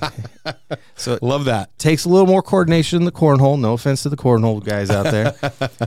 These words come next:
Speaker 1: <laughs>
Speaker 2: Um, but we're working on getting some cornhole boards 'cause we had a lot of requests
Speaker 1: Yeah,
Speaker 2: on that.
Speaker 1: that's, that's a big one, right?
Speaker 2: So it's gonna come out.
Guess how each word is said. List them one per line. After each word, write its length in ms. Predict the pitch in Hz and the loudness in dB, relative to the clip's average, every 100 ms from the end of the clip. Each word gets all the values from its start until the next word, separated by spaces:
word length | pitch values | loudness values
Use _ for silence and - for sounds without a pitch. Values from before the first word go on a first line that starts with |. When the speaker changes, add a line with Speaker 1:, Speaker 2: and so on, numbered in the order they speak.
| - 113 | -6 -6
Speaker 1:
<laughs> 0 | |
Speaker 2:
Um, 600 | 120 123 113 104 98 98 95 | 0 0 2 0 -2 -6 -4
but 220 | 123 117 | -2 0
we're 140 | 127 135 | 0 2
working 300 | 139 151 160 | 2 0 0
on 100 | 147 | -2
getting 160 | 143 | -2
some 160 | 143 139 | -4 -6
cornhole 300 | 113 123 131 | -4 -2 -2
boards 280 | 117 127 117 | -4 -6 -4
'cause 120 | 117 | 0
we 80 | 107 | 2
had 100 | 107 | 2
a 40 | |
lot 140 | 104 107 | 0 -2
of 60 | |
requests 300 | 113 - 120 | -4 -4 -4
Speaker 1:
Yeah, 140 | 110 113 | 0 0
Speaker 2:
on 60 | |
that. 80 | 110 | 2
Speaker 1:
that's, 200 | 107 101 | 0 -2
that's 240 | - 110 | -6 -6
a 40 | 107 | -4
big 180 | 95 90 | -6 -4
one, 180 | 95 92 | -6 -4
right? 300 | 95 98 - | -4 -6 -6
Speaker 2:
So 180 | - 113 | -2 0
it's 80 | |
gonna 140 | 120 110 | 0 -6
come 300 | - 117 113 | -4 -2 0
out. 280 | 110 113 | 0 -2